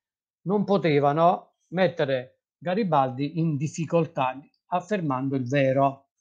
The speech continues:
ok? Quindi a Palermo è entrato perché è stato aiutato dal generale Lanza,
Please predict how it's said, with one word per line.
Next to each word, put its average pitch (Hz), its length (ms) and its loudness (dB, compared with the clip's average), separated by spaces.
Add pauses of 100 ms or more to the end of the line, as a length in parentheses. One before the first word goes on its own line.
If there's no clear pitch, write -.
(140)
ok? 165 520 2 (460)
Quindi 147 460 -2 (320)
a 160 80 0
Palermo 220 460 4
è 247 40 6
entrato 202 480 2
perché 202 280 -2
è 208 40 0
stato 170 440 -4
aiutato 139 760 -4
dal 160 240 0
generale 190 520 0
Lanza, 175 680 -4